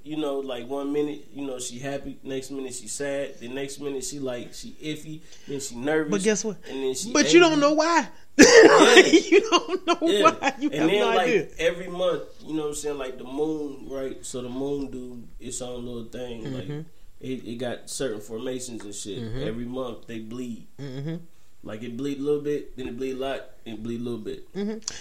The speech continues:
Speaker 2: And
Speaker 1: And that's just like the moon. Like, it be a little bit of the moon,
Speaker 2: Yeah.
Speaker 1: and it be a whole lot of the moon, and it be a little bit of the moon.
Speaker 2: Okay, all of the stars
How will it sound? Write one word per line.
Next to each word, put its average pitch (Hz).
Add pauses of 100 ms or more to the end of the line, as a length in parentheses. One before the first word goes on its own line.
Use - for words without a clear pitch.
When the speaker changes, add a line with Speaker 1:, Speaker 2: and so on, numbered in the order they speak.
(120)
Speaker 2:
And 190
Speaker 1:
And 120
that's 135
just 139
like 143
the 143
moon. 156
Like, 131
it 135
be 131
a 127
little 143
bit 143
of 139
the 143
moon, 147
Speaker 2:
Yeah. -
Speaker 1:
and -
it 123
be 120
a 107
whole 139
lot 139
of 135
the 135
moon, 143
and 120
it 110
be 101
a 104
little 113
bit 104
of 101
the 104
moon. 76 (300)
Speaker 2:
Okay, 143 (240)
all 208
of 180
the 165
stars 170